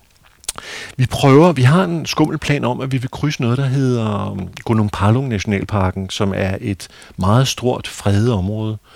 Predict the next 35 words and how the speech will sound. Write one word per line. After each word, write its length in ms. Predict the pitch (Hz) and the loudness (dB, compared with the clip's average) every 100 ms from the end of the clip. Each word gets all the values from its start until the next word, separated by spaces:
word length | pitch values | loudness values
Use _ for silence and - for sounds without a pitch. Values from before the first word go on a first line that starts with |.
| - - - - | -20 -20 -20 -4
på 140 | 113 | 0
papiret. 540 | 104 - 131 117 120 120 _ _ - - - | 0 0 -4 -4 -4 -6 _ _ -20 -20 0
Da 60 | 104 | 2
vi 80 | |
kommer 300 | 110 139 147 | 2 0 -2
der 60 | 143 | -4
til 200 | - 139 | -4 -4
i 40 | |
praksis, 640 | 135 - 101 - 143 - - _ _ _ _ _ _ _ | -4 -2 -2 -2 -8 -10 -14 _ _ _ _ _ _ _
ser 240 | - 120 | -2 0
vi 100 | 113 | 0
simpelthen, 460 | 117 120 104 104 101 - | -4 -6 0 0 0 -2
at 340 | 104 98 - - - | -2 -2 -8 -18 -8
en 80 | 104 | -6
stor 280 | - 147 | -4 -4
del 200 | 120 117 | -4 -4
af 60 | - | -4
parken 360 | - 92 101 113 | 0 0 0 -4
er 40 | |
i 40 | |
gang 180 | 101 92 | -4 -4
med 80 | 110 | -6
at 60 | 110 | -6
blive 140 | 101 | -6
fældet. 380 | - 87 90 104 _ _ _ _ - - - - - - - - _ _ _ _ - | -4 -2 -2 -6 _ _ _ _ -20 -20 -20 -20 -20 -20 -20 -20 _ _ _ _ -2
På 100 | 123 | 0
et 60 | |
tidspunkt, 840 | - 151 - - 151 - - - - - _ _ _ _ _ _ _ _ _ _ _ _ | 2 0 -2 -4 -4 -6 -8 -8 -10 -18 _ _ _ _ _ _ _ _ _ _ _ _
ja, 60 | 101 | 0
så 140 | - | 4
ligger 220 | 120 139 147 | 6 6 6
vi 120 | 117 | 4
i 40 | |
telt 480 | 104 - 156 - - - | 2 4 4 2 -8 -2
og 140 | 110 | -2